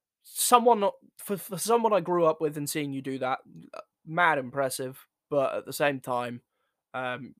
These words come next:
yeah, I was a hundred percent resentful. So to see what's happened now, um,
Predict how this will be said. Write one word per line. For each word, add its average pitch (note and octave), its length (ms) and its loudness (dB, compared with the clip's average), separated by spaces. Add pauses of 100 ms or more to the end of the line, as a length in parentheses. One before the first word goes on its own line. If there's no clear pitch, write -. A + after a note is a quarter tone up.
yeah, B2 380 -6
I C3+ 60 0
was B2+ 260 -8
a - 40 -14
hundred B2+ 320 -10
percent - 280 -10
resentful. A#2+ 600 -10
So D#3+ 180 0
to D#3 60 -4
see F#3+ 520 0 (420)
what's D#3+ 220 2
happened D#3+ 400 2
now, D#3+ 360 0 (580)
um, C#3+ 720 2